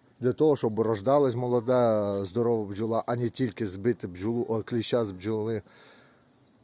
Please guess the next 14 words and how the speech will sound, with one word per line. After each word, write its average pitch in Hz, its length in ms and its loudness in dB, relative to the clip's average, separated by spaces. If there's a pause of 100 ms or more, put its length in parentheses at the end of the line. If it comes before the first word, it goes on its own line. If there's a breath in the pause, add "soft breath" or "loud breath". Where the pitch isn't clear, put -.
(760)
І 202 140 0
оце 214 320 6
я 175 100 8
деколи 139 380 2
не 131 100 -2
розумів, 123 500 -2
коли 113 280 0 (720 loud breath)
такі 131 280 0
люди 127 380 4
потім 120 240 -4
перекладають 113 720 -2 (220 loud breath)
свої 123 360 -2
проблеми 120 520 -4
на 113 240 -6